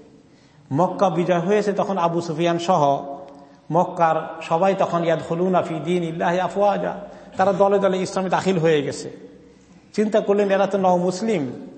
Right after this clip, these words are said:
এরা অনেকেই ওনার সঙ্গে তখন তায়েফের যুদ্ধে গিয়েছে, যে গনিমতের মালগুলো মক্কা আলাদেরকে বন্টন করে দিয়ে দেয়, মদিনাওয়ালারা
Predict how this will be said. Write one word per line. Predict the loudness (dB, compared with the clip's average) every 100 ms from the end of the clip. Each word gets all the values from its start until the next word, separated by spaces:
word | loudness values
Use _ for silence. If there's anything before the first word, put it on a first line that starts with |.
| -2
এরা | 2
অনেকেই | 4 2 2 2 0 -4 -10 -16 -18 -6
ওনার | 0 0
সঙ্গে | 2 -2 0
তখন | 0 0 0
তায়েফের | 0 0 -2
যুদ্ধে | -2 -2
গিয়েছে, | -2 -6 -8 -14 -16 -20 -20 -20 _ _ _ _ _ _ _
যে | -2 0 -2 -10 -16 -18 -20 -20 -8
গনিমতের | 0 2 2 2 4
মালগুলো | 4 4 2 2 2 2 -2 -8 -14 -18 -8 0
মক্কা | 0 2 2
আলাদেরকে | 2 2 0 -2
বন্টন | 0 -2 -2 -4
করে | -2 -2
দিয়ে | -2 -2
দেয়, | -4 -14 -18 -20 -20 -20 -20 _ _ 0
মদিনাওয়ালারা | 2 4 4 4 4 2 2 -4